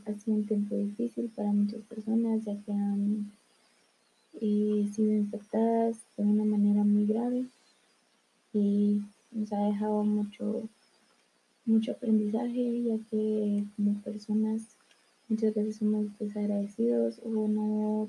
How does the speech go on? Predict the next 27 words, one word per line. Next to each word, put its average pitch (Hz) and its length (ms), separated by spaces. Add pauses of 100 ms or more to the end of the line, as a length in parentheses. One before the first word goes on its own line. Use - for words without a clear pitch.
tomamos 214 420
en 208 140
cuenta 208 400 (460)
pequeñas 220 500
acciones 240 560 (1700)
que 208 400 (920)
creíamos 220 460
de 208 80
que 208 80
nunca 214 300
se 214 100
iban 214 180
a 208 60
acabar, 208 380
creímos 214 400
que 220 180
los 208 100
abrazos 214 380
nunca 214 340
se 208 120
iban 208 160
a 208 40
acabar, 214 440
creímos 208 600 (100)
que 208 320 (880)
el 208 840 (720)
deporte 214 720